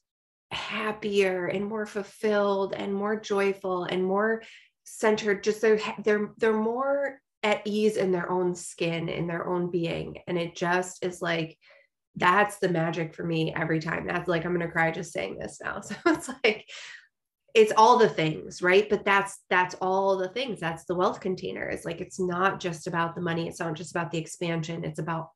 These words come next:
all of it. And I think that's what we do differently, where I don't see a lot of people talking about that. I see so many coaches with, like, systems and programs where it's like, "Sure, we can show you the systems.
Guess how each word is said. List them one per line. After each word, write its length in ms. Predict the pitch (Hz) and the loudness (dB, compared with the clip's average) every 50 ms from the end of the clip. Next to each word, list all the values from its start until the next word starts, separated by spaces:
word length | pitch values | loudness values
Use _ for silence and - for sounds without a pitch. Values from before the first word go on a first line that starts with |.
| _ _ | _ _
all 240 | 175 170 165 165 165 | -2 0 0 -2 -4
of 120 | 160 151 | -4 -6
it. 180 | - - - - - _ _ _ - | -8 -10 -12 -16 -20 _ _ _ -4
And 480 | 180 175 165 165 160 160 156 156 156 - - | 0 0 2 2 2 2 2 2 0 0 -2
I 60 | 170 | -4
think 240 | 160 - 196 196 190 | 0 2 0 2 2
that's 260 | 190 185 185 - - | 2 2 2 2 -2
what 160 | 190 170 160 | -2 -2 -2
we 140 | 170 170 180 | -4 -4 -4
do 200 | 175 185 190 180 170 | 0 2 2 2 2
differently, 800 | 156 156 156 156 156 208 208 214 - 262 269 294 311 359 349 - - - - - - _ | 2 0 -2 0 0 -2 -2 -2 -4 -6 -4 -2 -2 -2 -2 -6 -14 -20 -20 -20 -10 _
where 120 | - - | 0 2
I 60 | 165 190 | 4 4
don't 200 | 208 208 - - | 4 2 2 0
see 140 | - 226 208 | 4 4 4
a 60 | 202 | 6
lot 200 | 185 175 165 170 | 6 4 4 2
of 40 | 165 180 | 2 0
people 260 | 185 180 180 175 165 | 0 0 0 -2 -4
talking 320 | 175 160 156 160 180 185 | -2 -2 0 0 2 2
about 180 | 190 190 196 196 | 2 2 2 2
that. 120 | 208 196 185 | 2 0 0
I 60 | 170 | 0
see 180 | 156 - 185 | 0 -2 -4
so 200 | 165 - - 165 | -4 -2 -4 -2
many 220 | 165 180 175 165 165 | 0 2 0 0 0
coaches 380 | - 180 175 170 - 165 160 | -2 -4 -4 -4 -6 -8 -6
with, 120 | 170 156 156 | -6 -8 -6
like, 160 | 165 160 156 | -6 -8 -8
systems 480 | - - 196 165 - - 170 170 160 - | -4 -6 -6 -4 -4 -4 -4 -4 -4 -4
and 140 | 160 160 | -6 -6
programs 480 | - 180 180 175 175 175 170 170 165 156 | -2 -2 0 0 2 0 0 0 -2 -2
where 140 | - 160 160 | -2 -2 -2
it's 120 | 156 - | -2 -2
like, 240 | 175 160 156 151 - - - - - - - - _ | -2 -2 -2 -2 -4 -14 -20 -20 -20 -20 -20 -20 _
"Sure, 280 | - - 285 330 302 226 | -2 4 4 4 6 6
we 100 | 165 175 | 2 0
can 200 | - 254 269 311 | 0 -2 -4 -4
show 200 | - - 160 160 | 0 0 2 4
you 160 | 180 220 202 | 4 4 2
the 80 | 175 165 | 0 -2
systems. 800 | 160 - - - - - - 175 160 156 170 180 180 - - - | -4 -2 -2 -4 -4 -2 -2 0 2 2 0 -2 -6 -8 -16 -18